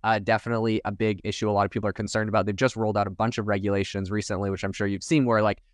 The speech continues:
essentially, uh, they have regulations and rules for training A I models. You're not allowed to have, like, a certain percentage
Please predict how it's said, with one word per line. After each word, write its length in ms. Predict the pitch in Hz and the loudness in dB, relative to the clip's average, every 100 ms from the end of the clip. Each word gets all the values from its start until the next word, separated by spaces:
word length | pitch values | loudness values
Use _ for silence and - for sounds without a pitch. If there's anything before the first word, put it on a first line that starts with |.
| _ | _
essentially, 600 | 117 - 123 - 120 110 - _ _ | -4 0 0 0 -2 -2 -6 _ _
uh, 120 | 110 | 0
they 120 | 110 120 | 0 2
have 200 | 131 117 | 2 2
regulations 600 | 117 113 117 110 113 107 | 0 2 0 0 -2 -2
and 180 | 104 | -4
rules 400 | 104 110 107 104 | -2 0 0 0
for 200 | - 107 | -4 -6
training 440 | 98 - 120 110 110 | -4 -2 0 0 -2
A 140 | 147 160 | 0 2
I 100 | 143 | 4
models. 420 | 139 135 135 131 - _ | 4 2 2 -2 -10 _
You're 140 | 113 120 | -4 2
not 200 | 123 123 | 2 4
allowed 340 | 120 120 113 | 4 4 2
to 120 | - | -2
have, 260 | 110 113 110 | 0 0 2
like, 160 | 113 - | 0 -2
a 40 | |
certain 340 | - 123 123 139 | -2 2 2 2
percentage 840 | - 110 - 92 - 127 143 - | -2 -6 0 0 2 0 0 -8